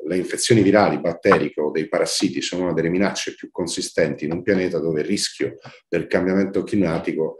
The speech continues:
si fa sempre più grave. Una minaccia che è diventata realtà nei giorni dell'epidemia del covid. Dice, la vera emergenza, insomma, non è l'epidemia, ma il riscaldamento globale. Se non faremo qualcosa per fermarlo, il futuro potrebbe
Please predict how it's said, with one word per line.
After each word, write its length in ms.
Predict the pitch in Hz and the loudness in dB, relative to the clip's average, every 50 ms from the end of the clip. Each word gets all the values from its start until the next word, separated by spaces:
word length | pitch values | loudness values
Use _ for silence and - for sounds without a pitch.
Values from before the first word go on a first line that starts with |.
| - - _ | -18 -18 _
si 180 | - - 110 | -4 -2 0
fa 140 | 92 95 92 | 2 2 2
sempre 360 | 92 - - 90 87 87 90 85 | 0 0 -2 -2 -2 -4 -6 -6
più 120 | 85 76 | -6 -6
grave. 560 | 71 73 73 71 65 64 65 67 69 - - - - - - - - - - - - - _ _ - | -4 -2 -2 0 0 -2 0 -2 -2 -2 -4 -10 -18 -20 -20 -20 -20 -20 -20 -20 -20 -20 _ _ -4
Una 180 | 101 104 104 | 0 2 4
minaccia 380 | 107 117 135 143 131 123 - 104 | 6 6 6 6 6 4 4 2
che 60 | 95 | 4
è 40 | 98 | 4
diventata 460 | 95 98 101 98 101 110 98 - 87 | 4 4 4 4 2 2 2 2 2
realtà 560 | 85 90 90 90 85 - - - 73 - - - | 2 4 2 2 0 -2 -2 -2 -2 -4 -6 -8
nei 140 | 85 92 95 | -4 -4 -2
giorni 240 | 85 85 85 90 90 | -2 0 0 0 0
dell'epidemia 560 | 80 76 76 73 80 76 76 76 78 78 76 | 0 -2 -2 -2 -4 -4 -4 -4 -4 -4 -4
del 160 | 78 76 - | -4 -6 -6
covid. 380 | - - 71 67 69 71 64 - _ | -4 -2 -2 0 -2 -4 -8 -10 _
Dice, 200 | - - - 101 | -6 -2 0 2
la 80 | 95 | 6
vera 180 | 104 131 135 127 | 8 10 10 10
emergenza, 840 | 117 123 127 123 117 120 143 143 139 123 - - 113 101 92 - - | 10 10 8 8 8 10 10 10 10 8 6 6 6 6 6 4 2
insomma, 360 | 98 95 - - 104 95 87 | -2 -2 0 0 2 2 2
non 180 | 85 90 92 107 | 2 4 4 4
è 120 | 107 92 | 4 4
l'epidemia, 540 | 80 87 87 - 95 101 98 90 85 85 85 | 4 2 2 2 2 2 4 4 4 2 2
ma 100 | 82 82 | 0 0
il 60 | 80 | 0
riscaldamento 840 | 80 - - - 90 82 80 85 87 87 82 82 - 80 73 - - | -2 -2 -2 0 0 0 0 0 -2 -2 -2 -2 -2 -2 -2 -2 -4
globale. 560 | - 78 82 82 87 78 69 65 65 65 - - - - - - - - - - - - - | -6 -4 -4 -2 -2 -2 -2 -4 -4 -8 -10 -12 -18 -20 -20 -18 -18 -16 -16 -18 -18 -16 -10
Se 200 | - - - 127 | -2 2 4 6
non 140 | 123 113 | 6 6
faremo 360 | - - 117 117 127 123 107 90 | 6 6 6 8 8 8 8 6
qualcosa 360 | 92 95 - 127 98 95 85 | 4 4 4 4 4 6 4
per 140 | 90 92 - | 2 0 6
fermarlo, 460 | - 160 147 113 92 80 80 85 90 | 8 8 8 8 6 4 2 2 0
il 60 | 90 | 0
futuro 340 | - - 113 - 92 101 98 | -2 -2 0 2 2 2 2
potrebbe 440 | 90 82 85 - 73 76 78 - | 0 -2 -2 -4 -2 -2 -4 -6